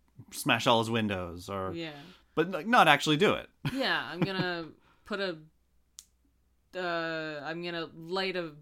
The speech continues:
Speaker 2: bag of poop on fire and leave it on his front step.
Speaker 1: Right.
Speaker 2: That kind of thing. Okay. All right.
Speaker 1: She didn't seem out of,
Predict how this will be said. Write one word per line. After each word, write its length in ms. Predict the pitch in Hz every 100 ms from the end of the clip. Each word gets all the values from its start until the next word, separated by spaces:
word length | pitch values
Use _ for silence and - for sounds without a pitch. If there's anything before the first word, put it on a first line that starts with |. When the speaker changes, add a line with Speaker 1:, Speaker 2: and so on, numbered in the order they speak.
| _
Speaker 2:
bag 280 | 202 185 185
of 180 | 175 _
poop 260 | - 220 -
on 160 | 180
fire 340 | 165 - 175 165
and 140 | 160
leave 140 | 180 180
it 80 | 185
on 160 | 180
his 280 | 175 170 156
front 300 | - 202 165
step. 340 | - 175 - - 147
Speaker 1:
Right. 300 | 127 80 - _ -
Speaker 2:
That 180 | 214
kind 160 | - 156
of 60 | -
thing. 200 | - - _ _ 226
Okay. 260 | 277 - - -
All 80 | 269
right. 240 | 285 214 - _ _ _ _ _ _ 165
Speaker 1:
She 220 | - 214
didn't 280 | 233 180 139
seem 440 | - 135 131 120
out 220 | 98 110
of, 220 | 104 101